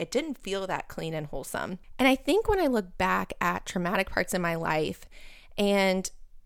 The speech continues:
I can preface that I know everyone has their own story and some people's walks are more tough than others. So please don't hear me as this is as dramatic as your trauma.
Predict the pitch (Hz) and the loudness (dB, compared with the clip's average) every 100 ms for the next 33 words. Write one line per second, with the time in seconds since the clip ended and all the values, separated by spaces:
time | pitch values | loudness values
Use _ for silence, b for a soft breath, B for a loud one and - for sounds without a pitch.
0 | - - 320 330 - 196 - 175 - 185 | -10 -4 0 2 4 2 4 0 2 2
1 | 175 - 190 208 214 214 - 185 220 233 | 4 4 2 4 4 4 4 0 0 2
2 | 214 180 165 - - 190 277 - - 190 | 0 2 0 0 0 2 2 2 0 0
3 | 185 185 185 180 165 - 190 220 226 208 | 2 2 2 0 -2 -2 -4 -4 -4 -6
4 | 190 180 175 - - 165 175 - 175 - | -2 0 0 0 -4 0 0 0 -4 -4
5 | 170 - 175 185 - 208 254 262 320 233 | -6 -6 -6 -2 2 4 4 2 0 0
6 | 233 214 190 175 175 - 180 170 175 175 | 0 2 0 0 0 2 2 2 0 0
7 | 185 185 - 175 - 175 165 165 165 165 | 2 2 2 2 2 0 2 2 2 0
8 | - 175 160 160 160 - 170 156 151 - | -2 0 2 0 -2 -4 -4 -4 -4 2
9 | 226 240 240 226 | 4 6 6 4